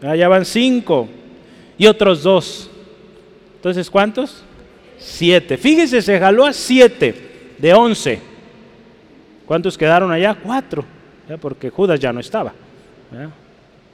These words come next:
Entonces, fíjese, este hombre dice, "Voy a pescar". Era un hombre de influencia. La palabra de Dios dice que hay poder en nuestras palabras.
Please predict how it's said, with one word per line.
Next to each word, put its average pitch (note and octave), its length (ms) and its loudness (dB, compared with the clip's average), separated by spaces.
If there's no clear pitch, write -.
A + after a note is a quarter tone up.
Entonces, A#3 300 -2
fíjese, C#4+ 640 2
este E3 220 2
hombre A#3+ 280 6
dice, A3+ 220 4
"Voy G#3+ 220 6
a A3+ 120 4
pescar". G#3 400 2
Era B3 160 0
un B3+ 80 -2
hombre F#3 240 0
de F#3+ 60 0
influencia. G3 580 0
La F#3 100 0
palabra A#3 380 6
de A3+ 60 2
Dios A3+ 200 0
dice A#3 280 0
que A3 120 4
hay A3+ 100 6
poder A3 340 4
en G#3 100 4
nuestras E3+ 380 -2
palabras. E3+ 640 2